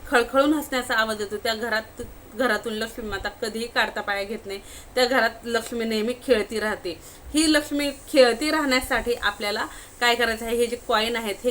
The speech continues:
ग-, आपल्याकडे नेहमी असले, असायला हवेत आणि नेहमी आपल्या खिशामध्ये, नेहमी आपल्या पॉकेटमध्ये हे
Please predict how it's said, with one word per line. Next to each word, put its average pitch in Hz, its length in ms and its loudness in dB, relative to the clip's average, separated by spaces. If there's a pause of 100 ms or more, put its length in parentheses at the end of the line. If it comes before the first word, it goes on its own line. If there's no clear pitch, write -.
(200)
ग-, 226 160 -2
आपल्याकडे 220 420 0
नेहमी 233 420 -2 (380)
असले, 302 320 4 (240)
असायला 277 380 4
हवेत 226 300 2
आणि 220 160 0
नेहमी 240 260 0
आपल्या 220 240 -2
खिशामध्ये, 220 600 -4
नेहमी 214 200 -4
आपल्या 208 180 -4
पॉकेटमध्ये 214 640 -6
हे 208 60 -6